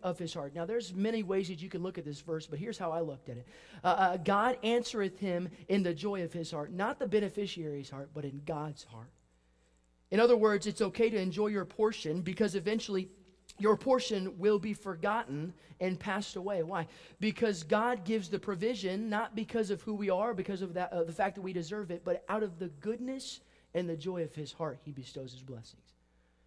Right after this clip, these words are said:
It's not because of who we are. It's not because of anything that we've done or the fact that we deserve it. He does it, it says in the, at the end of, uh, verse number twenty, because of the goodness of his heart, and it joys him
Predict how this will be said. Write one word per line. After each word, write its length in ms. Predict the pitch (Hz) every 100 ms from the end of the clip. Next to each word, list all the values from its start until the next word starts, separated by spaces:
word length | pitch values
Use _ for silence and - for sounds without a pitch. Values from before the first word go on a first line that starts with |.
| _ _ _ _
It's 80 | -
not 140 | 208
because 260 | 196 220 175
of 100 | -
who 100 | 214
we 160 | 180
are. 260 | 170 208 226
It's 120 | 190
not 140 | 196 185
because 240 | 196 170
of 40 |
anything 300 | 180 185 196
that 80 | 180
we've 220 | 170 175
done 240 | 147 185 226
or 80 | 190
the 80 |
fact 240 | 160 180 175
that 60 |
we 100 | 180
deserve 400 | 170 151 175 190
it. 120 | 156 151 -
He 140 | 208
does 300 | 175 214 247
it, 100 | 208
it 100 | 170
says 280 | - 190 180
in 40 | 175
the, 160 | 170
at 140 | 175 170
the 120 | 175
end 120 | 185
of, 160 | 175 151
uh, 120 | 160
verse 240 | 165 180
number 160 | 185 160
twenty, 240 | 160 190
because 300 | 160 156 170
of 80 | 151
the 80 | 143
goodness 320 | 160 160 147
of 80 | 143
his 140 | 123
heart, 220 | 147 131 160
and 100 | 151
it 160 | 139
joys 400 | 143 165 160 147
him 220 | - 127